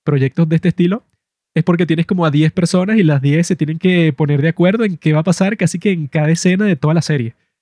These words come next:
Entonces en esta tienes tantas estupideces que pasan para alargar el paso de la serie que eso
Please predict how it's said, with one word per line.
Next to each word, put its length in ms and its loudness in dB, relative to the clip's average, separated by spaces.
Entonces 320 0
en 100 2
esta 340 0
tienes 280 2
tantas 640 -2
estupideces 560 0
que 120 -4
pasan 380 -4
para 420 0
alargar 560 0
el 180 2
paso 500 0
de 80 4
la 100 0
serie 340 0
que 100 0
eso 240 0